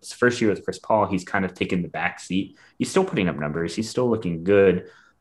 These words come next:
But it's not bubble Devin Booker hitting that game winner going eight and oh, fighting for the playoff spot, right? Like, it, it's a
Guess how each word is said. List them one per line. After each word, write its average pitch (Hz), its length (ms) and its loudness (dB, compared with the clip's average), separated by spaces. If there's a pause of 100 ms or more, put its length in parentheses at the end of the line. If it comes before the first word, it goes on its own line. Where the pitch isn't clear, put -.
(340)
But 113 120 4
it's 110 160 0
not 123 300 0 (340)
bubble 101 380 4
Devin 90 340 2
Booker 92 480 -2 (180)
hitting 110 320 4
that 90 300 -2
game 95 260 0
winner 104 460 0 (220)
going 101 260 4
eight 101 320 0
and 101 140 -2
oh, 101 300 4 (100)
fighting 98 280 -2
for 107 120 2
the 95 80 -4
playoff 104 400 0 (160)
spot, - 460 0 (220)
right? 95 400 0
Like, 87 260 -2
it, - 100 -2
it's 110 420 6
a 117 140 2